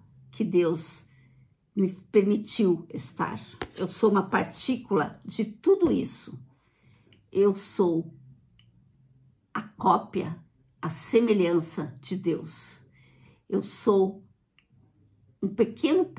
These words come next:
uma pequena partícula do todo." Confie. Você é muito importante em qualquer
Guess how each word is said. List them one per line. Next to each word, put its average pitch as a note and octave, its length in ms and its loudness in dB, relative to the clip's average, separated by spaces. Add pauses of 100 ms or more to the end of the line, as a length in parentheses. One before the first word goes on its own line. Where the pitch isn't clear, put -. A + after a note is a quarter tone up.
(120)
uma G3+ 160 2
pequena D4 420 2
partícula A#3+ 880 -4 (380)
do C4+ 160 -2
todo." - 580 -4 (1200)
Confie. B3 760 -4 (520)
Você - 340 -2
é C4 60 4
muito C4+ 360 2
importante A3+ 680 0
em G3+ 160 -2
qualquer G#3 840 0